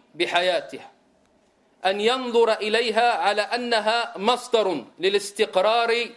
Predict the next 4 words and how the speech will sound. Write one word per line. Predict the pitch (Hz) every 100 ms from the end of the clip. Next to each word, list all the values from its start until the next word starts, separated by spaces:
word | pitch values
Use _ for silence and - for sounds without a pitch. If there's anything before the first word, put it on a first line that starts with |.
| _ -
والطمأنينة، | 196 196 202 196 190 185 190 139 - _ _ _ _ _ _ _ _ _ _ _ -
وأن | 175 214 208
يعاشرها | 196 190 185 - 208 220 180 185 190 180 - - -
بالمعروف | 156 156 135 135 120